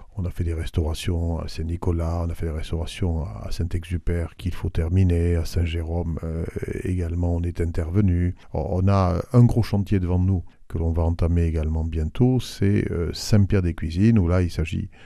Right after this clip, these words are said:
de restaurer, euh, l'église qui, elle aussi, euh, à son caractère architectural propre par rapport aux autres églises toulousaines. Et puis, euh, un endroit qui est peut-être pas très connu, qui est le,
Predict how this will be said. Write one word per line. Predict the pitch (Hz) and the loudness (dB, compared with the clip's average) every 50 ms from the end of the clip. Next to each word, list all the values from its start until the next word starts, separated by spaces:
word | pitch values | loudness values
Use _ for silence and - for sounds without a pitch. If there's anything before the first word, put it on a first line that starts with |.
| - - - - - - - - | -20 -20 -20 -20 -20 -18 -8 -4
de | - 87 | -2 0
restaurer, | 85 87 87 82 - - 87 80 80 85 85 82 - - | 2 2 0 0 0 -2 -2 0 0 0 0 0 -2 -4
euh, | - - - - - - - - - - - | -6 -8 -8 -6 -6 -6 -6 -6 -6 -4 -4
l'église | 80 80 87 87 90 110 147 165 139 92 | -4 -4 -4 -2 2 4 4 4 4 2
qui, | - - - 95 95 - - - - - - - - - | 0 -6 -10 -12 -12 -12 -12 -16 -20 -20 -20 -16 -12 -10
elle | 87 85 | -10 -8
aussi, | 90 90 - - - 113 110 101 95 - - - | -8 -10 -10 -8 -4 -2 -2 -2 -2 -4 -6 -8
euh, | - - - - - - - - _ - - | -10 -12 -14 -18 -20 -20 -20 -20 _ -14 -10
à | - | -6
son | - - - 80 80 80 | -6 -6 -4 -4 -6 -2
caractère | - - 98 80 80 80 - - 98 82 76 | 0 0 0 0 -2 -4 -2 0 0 0 0
architectural | 73 - - - - 80 - - - - 90 85 80 82 82 | -2 -6 -6 -6 -6 -6 -6 -8 -6 -4 -4 -2 -2 -2 -2
propre | - - - - 87 - - - - - - - - - - - | 0 0 2 2 2 2 2 0 0 0 -2 -8 -16 -10 -6 -4
par | - 78 | -2 -2
rapport | 80 80 - 95 85 | -2 0 0 0 0
aux | 85 85 95 | 2 0 0
autres | 90 85 87 | 0 0 0
églises | 85 85 85 85 - | 0 -2 -2 -6 -6
toulousaines. | - - - - 95 87 92 107 131 147 151 - - | -8 -10 -10 -8 -4 -2 0 2 2 2 0 -2 -4
Et | - 95 | -4 -4
puis, | - - - 127 143 147 123 101 | -2 0 2 2 2 4 2 2
euh, | 87 - - - - - - - - | 0 -2 -6 -12 -20 -20 -18 -10 -4
un | - 80 | -2 -2
endroit | 80 87 90 104 95 | 0 2 4 4 2
qui | - - | 2 -2
est | 82 | -6
peut-être | - - 78 - - - | -6 -6 -8 -6 -8 -12
pas | - - - 107 | -8 -4 -2 -2
très | - - - 92 | 0 0 0 0
connu, | - - 80 80 98 131 147 | 2 2 2 2 2 2 0
qui | - - 85 | 0 -2 -4
est | 80 82 | -4 -4
le, | - - | -6 -8